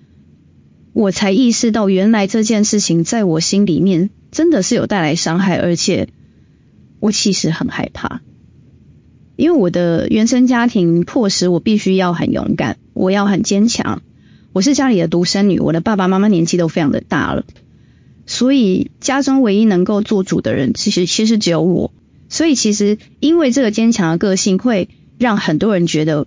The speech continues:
其实我好像真的无敌铁金刚，所以无意识的我也会一直跟我自己说，“对，我就是无敌铁金刚，我什么都不怕。”但是我在猜，会不会有可能其实在事件发生的同时，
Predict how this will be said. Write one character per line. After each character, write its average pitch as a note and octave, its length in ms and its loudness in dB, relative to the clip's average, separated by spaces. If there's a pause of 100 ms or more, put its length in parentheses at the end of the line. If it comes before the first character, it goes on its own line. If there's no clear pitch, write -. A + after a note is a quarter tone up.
(140)
其 - 180 -2
实 G#3+ 140 0
我 E3 260 0
好 - 140 -4
像 F3 120 2
真 C4 140 -2
的 G3 40 0
无 F3+ 120 0
敌 F#3 160 -2
铁 - 140 -4
金 F3 240 -2
刚， E3+ 260 -2 (320)
所 E4 160 -2
以 - 20 0
无 A3 220 0
意 B3 180 2
识 A#3+ 220 -2
的 F#3 120 -2
我 G3 120 0
也 G3 80 0
会 G3+ 120 0
一 A#3 100 2
直 - 100 -6
跟 G#3+ 100 -2
我 D#3+ 80 -2
自 - 100 -4
己 F3 60 0
说 G3+ 180 -2
，“对， D4 140 -2
我 E3+ 140 -2
就 G3+ 80 0
是 B3+ 100 0
无 F#3+ 140 0
敌 F#3+ 120 0
铁 F#3 140 -2
金 F#3 180 0
刚， F#3 200 0
我 A#3 80 0
什 - 280 -4
么 E3 100 -4
都 B3+ 120 -2
不 F3+ 160 -2
怕。” - 220 -6 (180)
但 F#4 140 -2
是 G4 60 0
我 A#3+ 220 2
在 C#4+ 220 0
猜， C4+ 260 0
会 F4 200 -2
不 B3 80 0
会 C#4+ 140 2
有 A3 160 0
可 A3 180 -2
能 F3+ 180 2
其 A#3 160 0
实 A#3+ 60 2
在 C#4+ 180 2
事 C4 240 0
件 B3 160 2
发 A#3 200 0
生 A3+ 180 0
的 G3 100 0
同 F3+ 360 0
时， F3 360 -2